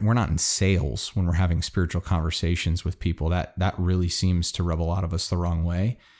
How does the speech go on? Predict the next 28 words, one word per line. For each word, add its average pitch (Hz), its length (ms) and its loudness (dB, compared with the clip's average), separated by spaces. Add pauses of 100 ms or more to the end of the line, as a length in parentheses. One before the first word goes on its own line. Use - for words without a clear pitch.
(140)
I, 92 60 -4
I, 95 320 0
but 95 300 0 (160)
I 95 100 2
think 135 320 0
that, 101 380 -2 (400)
I 92 80 2
think - 340 0
that 64 140 0
we 82 160 -2
are, 90 580 -4
and 92 180 2
that 95 300 0
is 90 260 2
really 90 280 2
sort 90 220 0
of 82 140 -2
our, 82 300 0 (120)
our 85 100 0
take 95 300 -2
on 78 180 0
it, 69 140 -4
is 87 420 0 (440)
this 104 320 4
sales 120 260 2
process 92 580 2
d-, 90 140 -2 (220)
applies 87 1080 0